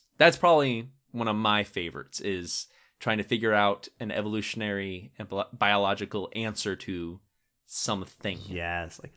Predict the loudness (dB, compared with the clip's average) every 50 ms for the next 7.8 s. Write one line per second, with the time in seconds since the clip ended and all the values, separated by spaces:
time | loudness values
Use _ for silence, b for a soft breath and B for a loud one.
0 | _ -2 4 6 8 8 8 8 8 6 6 4 0 -2 2 4 6 6 6 4
1 | 2 2 0 0 -2 -4 -4 -6 -6 -6 -8 -10 _ _ _ _ _ _ _ _
2 | 6 6 6 6 6 6 6 8 8 6 6 4 2 0 -4 -8 -8 -6 -6 -4
3 | -4 -6 -6 -8 -10 -12 -12 -14 -16 -20 -20 _ _ _ _ _ _ _ _ _
4 | -6 0 2 2 4 4 2 0 0 0 -2 -2 0 0 0 2 2 2 2 4
5 | 2 4 6 8 8 8 8 8 8 8 6 6 4 2 0 0 0 0 0 0
6 | -2 -2 -4 -6 -10 -12 _ 2 2 2 2 0 -6 -8 -12 -10 -6 -6 -6 -4
7 | -6 -6 -8 -8 -8 -10 -12 -12 -10 -10 -10 -10 -10 -14 -14 -18